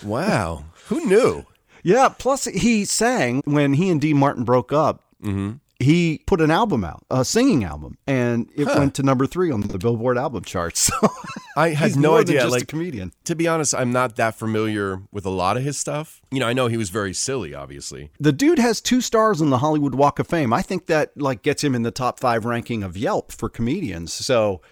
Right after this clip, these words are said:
Speaker 2: it, I don't know if you've ever seen, uh, The Bellboy back in nineteen sixty. That was his di-, directorial debut. It's just a masterful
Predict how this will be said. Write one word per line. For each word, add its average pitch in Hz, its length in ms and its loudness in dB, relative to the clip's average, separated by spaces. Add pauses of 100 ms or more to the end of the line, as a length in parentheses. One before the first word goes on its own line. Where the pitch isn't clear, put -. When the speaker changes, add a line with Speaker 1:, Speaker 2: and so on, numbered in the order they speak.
Speaker 2:
it, 151 200 2
I 151 100 4
don't 202 160 0
know 165 80 4
if 117 140 2
you've 107 100 -4
ever 123 220 4
seen, 110 560 -2
uh, 95 240 0
The 90 100 -4
Bellboy 139 800 2
back 117 240 0
in 107 100 2
nineteen 113 400 -2
sixty. 120 400 -2
That 143 160 4
was 185 140 0
his 143 120 0
di-, 113 300 2
directorial 123 920 2 (120)
debut. 117 560 0 (160)
It's - 240 0
just 147 380 2
a 123 80 2
masterful 117 920 2